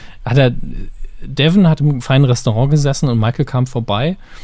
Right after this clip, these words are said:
und der Kellner kam, „Was kann ich Ihnen bringen?“ Er so, „Haben Sie draußen den Frittenstand gesehen? Können Sie mir von da einen Cheeseburger <laughs> bringen?“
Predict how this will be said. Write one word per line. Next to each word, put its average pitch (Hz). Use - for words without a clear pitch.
und -
der 120
Kellner 147
kam, 110
„Was -
kann 110
ich -
Ihnen 139
bringen?“ 127
Er 120
so, 120
„Haben 127
Sie 127
draußen 147
den 123
Frittenstand 143
gesehen? 104
Können 117
Sie 120
mir 127
von 123
da 120
einen 113
Cheeseburger 123
<laughs> -
bringen?“ -